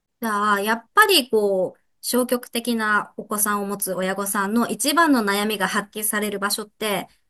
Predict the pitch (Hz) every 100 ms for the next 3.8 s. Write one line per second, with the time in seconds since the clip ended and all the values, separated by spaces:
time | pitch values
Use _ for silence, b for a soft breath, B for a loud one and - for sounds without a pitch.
0 | _ _ 233 339 427 427 440 440 240 196
1 | 185 202 226 208 220 226 208 185 202 196
2 | 180 151 135 143 202 359 _ _ _ -
3 | 427 392 254 233 247 214 175